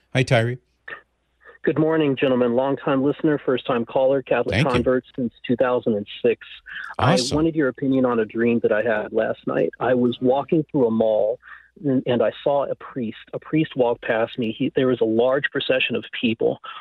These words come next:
Speaker 2: almost like fans, per se. I stopped the priest. I proceeded to ask for his blessing. He blessed me in the name of the Father, Son, and the Holy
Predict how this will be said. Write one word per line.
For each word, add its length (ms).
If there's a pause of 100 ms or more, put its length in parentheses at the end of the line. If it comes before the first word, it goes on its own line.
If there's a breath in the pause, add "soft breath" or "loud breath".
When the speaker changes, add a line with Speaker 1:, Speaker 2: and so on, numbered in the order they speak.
(120)
Speaker 2:
almost 360
like 180 (140)
fans, 360 (120)
per 140
se. 360 (400 loud breath)
I 160 (100)
stopped 260
the 60
priest. 460
I 80
proceeded 400
to 100
ask 260
for 120
his 180
blessing. 560
He 220
blessed 260 (100)
me 120
in 60
the 60
name 200
of 40
the 140
Father, 340
Son, 140
and 100
the 40
Holy 260